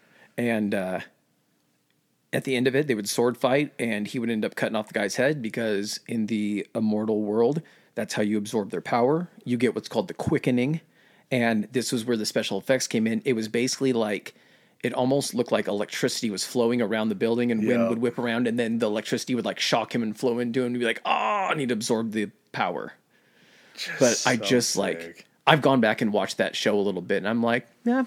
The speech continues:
Speaker 1: I could, I could probably get, get into this if I,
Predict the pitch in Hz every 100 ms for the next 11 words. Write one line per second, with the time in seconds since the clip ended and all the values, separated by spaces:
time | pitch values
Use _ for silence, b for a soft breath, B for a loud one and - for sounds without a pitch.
0 | - - - - - - 175 196 143 139
1 | 151 139 131 120 123 120 120 - _ 135
2 | 131 127 120 120 123 147 - 117 107